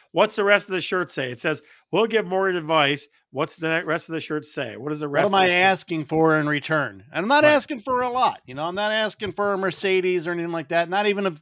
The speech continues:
Speaker 2: car or vehicle. Just what am I looking for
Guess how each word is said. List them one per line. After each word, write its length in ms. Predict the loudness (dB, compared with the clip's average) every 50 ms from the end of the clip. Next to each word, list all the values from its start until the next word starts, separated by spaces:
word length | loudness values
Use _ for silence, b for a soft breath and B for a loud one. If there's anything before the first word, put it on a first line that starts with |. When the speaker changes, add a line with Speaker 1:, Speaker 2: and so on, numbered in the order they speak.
| -2
Speaker 2:
car 420 | 2 4 6 6 6 6 6 4 2
or 40 |
vehicle. 680 | 0 0 0 0 0 0 -2 -4 -2 0 0 -2 -4 -6 _ _ _ _ _ _ _ _ _ _ _ _ -12
Just 140 | -10 -10 -10
what 220 | -6 -2 -2 0 0
am 80 | 0 0
I 80 | -2 0
looking 360 | 0 0 -2 -2 -4 -8 -8
for 480 | -6 -6 -6 -6 -4 -6 -6 -8 -10 -14